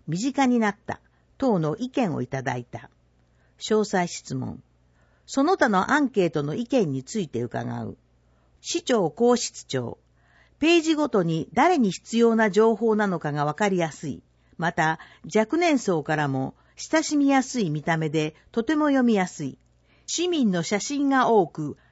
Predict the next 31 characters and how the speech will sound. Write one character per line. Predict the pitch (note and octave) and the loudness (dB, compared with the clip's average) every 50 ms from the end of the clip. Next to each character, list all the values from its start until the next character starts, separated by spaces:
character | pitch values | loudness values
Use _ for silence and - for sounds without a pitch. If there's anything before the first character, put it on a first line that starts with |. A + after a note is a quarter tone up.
| _ - | _ -6
見 | C4+ D#4+ | -6 -4
て | - - C#4+ A#3+ | -2 0 0 0
い | F#3+ | 0
て | D#3+ - D3+ | 0 -2 -4
楽 | - - E3 F#3+ A3+ A#3+ | -4 -4 -2 0 0 0
し | - - A#3 G#3 D#3 - | -2 -2 -4 -6 -6 -8
い | - _ _ | -10 _ _
と | - D4+ C#4+ | -4 -4 -4
い | B3 | -4
っ | A3 | -6
た | - _ A3+ G#3+ | -4 _ -2 -2
意 | G#3+ A3 | -2 -2
見 | - - G#3 E3+ C#3+ C3+ | 0 0 0 0 0 -2
も | C3+ C3 A#2 | -4 -4 -6
あ | |
っ | B2 - _ _ | -8 -10 _ _
た。 | - - - _ _ _ _ _ _ _ _ _ _ _ _ _ _ _ _ _ _ _ - | -12 -12 -12 _ _ _ _ _ _ _ _ _ _ _ _ _ _ _ _ _ _ _ -10
詳 | - - A#3+ B3+ | -4 0 0 0
細 | A#3+ - B3 A3+ A3 | 0 2 2 2 2
質 | G#3+ - - - - - | 0 -2 -8 -10 -8 -6
問、 | C#3 B2 - - - - _ _ _ _ _ _ _ _ _ _ _ _ - | -6 -6 -6 -8 -12 -18 _ _ _ _ _ _ _ _ _ _ _ _ 0
広 | - E4+ F4 D#4 A#3 - | 4 6 6 6 4 2
報 | F#3 E3 D#3+ | 2 2 2
終 | - - E3 F#3+ | 2 0 0 2
わ | A#3+ B3+ | 2 2
り | B3+ B3 | 2 0
朝 | A#3 - - D#3+ | 0 -2 -4 -6
日 | C#3 - B2+ A#2+ - | -6 -8 -10 -10 -6
臨 | - F3 A3+ B3+ C4+ C4 | -2 0 2 4 4 2
時 | C4+ C4+ G3+ | 2 0 -2
号、 | C#3 A#2 G2 G2+ - | -2 -2 -4 -4 -6